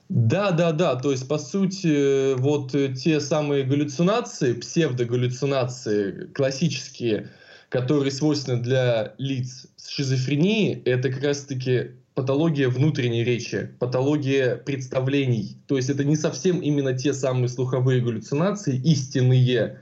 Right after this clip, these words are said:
которые, например, встречаются при, а, различных патологиях, э, вообще слухового анализатора или повреждениях, э, вот, центров, э, мозга, отвечающие за, а, восприятие речи и так далее.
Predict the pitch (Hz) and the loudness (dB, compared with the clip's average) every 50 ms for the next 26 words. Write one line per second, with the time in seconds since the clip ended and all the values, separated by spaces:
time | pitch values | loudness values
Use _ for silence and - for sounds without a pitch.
0 | - - - - - 139 127 127 151 139 135 131 127 135 135 135 131 123 123 - | -20 -20 -20 -6 -4 -2 0 2 2 2 2 0 0 0 2 2 2 0 0 -2
1 | - 139 131 127 - 156 143 131 123 117 123 120 113 107 - 123 123 127 123 123 | -6 -6 -6 -2 0 2 2 2 2 0 -2 -4 -6 -4 -2 0 2 2 4 4
2 | 120 117 110 117 - - - - - - - - - 113 110 113 113 120 123 123 | 2 2 0 -4 -14 -20 -20 -20 -20 -20 -20 -6 -2 0 0 2 2 0 0 0
3 | 135 131 - 131 127 127 127 120 123 123 120 123 123 123 120 117 113 110 110 107 | -2 -2 -2 -2 -2 0 -2 0 0 0 2 2 0 0 0 -2 0 2 2 0
4 | 107 - - - 135 113 110 107 110 107 107 107 107 110 117 - 139 123 127 131 | 0 -4 -10 -6 -2 0 2 2 2 2 2 0 0 -2 -2 -2 -2 -2 -2 -2
5 | 123 135 139 135 131 123 120 117 120 117 120 117 110 123 135 143 143 143 135 120 | 0 0 0 2 2 2 2 2 2 0 0 0 0 0 0 0 0 -2 -4 -2
6 | 117 110 110 104 110 120 110 120 120 117 110 110 120 120 127 120 117 113 110 107 | -2 -2 -4 -2 -2 -4 -2 -2 -4 -4 -4 -2 0 0 0 0 0 0 0 0
7 | 104 - - - - 113 110 107 107 104 104 104 104 104 104 101 107 107 101 - | 0 -2 -6 -4 -2 0 2 2 2 2 2 2 2 0 0 0 0 -2 -2 -4
8 | - - - - - 127 123 120 - 120 113 104 104 - - - - 113 110 110 | -14 -18 -6 -2 0 0 0 0 0 -2 -4 -4 -6 -8 -16 -8 -4 -2 0 2
9 | 110 107 110 110 117 120 120 120 113 110 107 113 107 101 98 101 117 107 - - | 2 2 2 0 0 0 0 0 -2 -2 0 0 0 0 0 -4 -8 -6 -2 -2
10 | 113 107 110 110 - - 113 107 104 104 104 101 104 98 104 107 104 104 104 98 | 0 0 0 -2 -4 -4 -2 0 0 0 0 -2 -2 0 0 0 2 2 2 0
11 | 95 - - - - - - - - - - - - _ - 120 110 110 107 107 | -2 -4 -14 -16 -18 -20 -20 -20 -20 -20 -20 -20 -14 _ -2 0 0 2 0 0
12 | 107 110 120 127 123 - 123 120 117 110 110 107 - 117 107 104 107 104 104 - | 0 0 -2 -2 -2 -2 0 2 2 2 0 0 -2 -4 -2 -2 -2 -2 -2 -4
13 | 98 95 101 98 101 98 98 95 - - - - | -4 -4 -2 -2 0 0 0 0 -2 -2 -4 -8